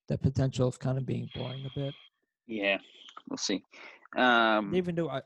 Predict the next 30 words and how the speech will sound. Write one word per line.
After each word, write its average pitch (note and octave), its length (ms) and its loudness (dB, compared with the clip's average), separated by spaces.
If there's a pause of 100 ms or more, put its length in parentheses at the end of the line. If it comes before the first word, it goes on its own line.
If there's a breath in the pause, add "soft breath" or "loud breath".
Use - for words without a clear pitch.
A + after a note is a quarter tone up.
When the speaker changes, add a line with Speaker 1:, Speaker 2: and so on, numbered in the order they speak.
Speaker 1:
even D#3 200 -4
though B2+ 160 -4
I B2 40 -4
do A#2 240 -8
like A#2 300 -4
Florida, C3 540 -4 (560)
Speaker 2:
Yeah. - 220 0 (500)
Speaker 1:
that's - 360 -4
just - 340 -4
when B2+ 120 -6
you B2 100 -6
have, B2 220 -4
when C3 180 -4
you're C3 100 -6
playing C#3 200 -2
the A#2+ 60 -10
Islanders A#2+ 400 -2
and B2+ 80 -8
they're A#2 100 -6
so B2 200 -4
defensive, A#2+ 640 -6
it's - 240 -10
just C3+ 220 -6
gonna A#2+ 160 -6
be B2+ 100 -8
a C#3 40 -8
defensive - 500 -12
battle. - 360 -16 (1500 soft breath)
Speaker 2:
Right. C3 200 2
Speaker 1:
Whereas C#3+ 440 0